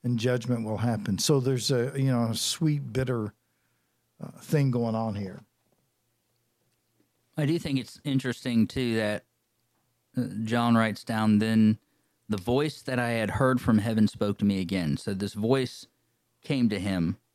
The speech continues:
Speaker 2: that had spoken to him before, but it's not the angel.
Speaker 1: Mm-hmm.
Speaker 2: So now we have the angel, um, with this representation of power,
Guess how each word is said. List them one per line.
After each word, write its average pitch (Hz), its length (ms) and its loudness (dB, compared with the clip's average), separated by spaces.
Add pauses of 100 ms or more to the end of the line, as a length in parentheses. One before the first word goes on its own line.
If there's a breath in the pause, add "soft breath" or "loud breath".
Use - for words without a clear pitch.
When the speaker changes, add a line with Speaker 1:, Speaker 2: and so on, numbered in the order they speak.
(420)
Speaker 2:
that - 560 -4 (1400)
had 110 120 -4
spoken 131 340 2
to 120 60 4
him 117 80 8
before, 123 280 4
but 113 120 2
it's 101 120 -4
not 131 200 2
the 151 160 -4
angel. 95 380 -2 (600)
Speaker 1:
Mm-hmm. 107 200 -4 (680)
Speaker 2:
So - 140 -2
now 123 100 4
we 127 80 4
have 120 80 0
the 117 140 2
angel, 139 560 2 (420)
um, 104 200 2
with 110 100 2
this 113 220 -6
representation 120 800 0
of - 140 -6
power, 131 640 2